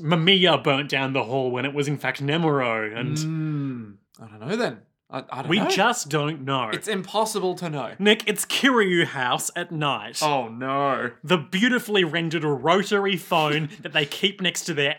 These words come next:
Speaker 1: animated paintings on the wall of little silhouette girls chasing hoop and sticks
Speaker 2: Mm-hmm.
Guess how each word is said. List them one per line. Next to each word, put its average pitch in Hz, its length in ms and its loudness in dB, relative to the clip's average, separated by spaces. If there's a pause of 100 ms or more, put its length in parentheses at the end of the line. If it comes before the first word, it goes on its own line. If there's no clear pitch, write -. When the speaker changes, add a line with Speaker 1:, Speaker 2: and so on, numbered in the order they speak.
Speaker 1:
animated 170 760 0
paintings 170 640 -2
on 160 160 -2
the 151 100 2
wall 151 420 2 (220)
of 160 180 -4 (180)
little 180 280 2
silhouette 160 600 0
girls 151 280 2
chasing 160 420 -2
hoop 165 260 -4
and 139 160 -4
sticks - 540 -4
Speaker 2:
Mm-hmm. 147 320 -6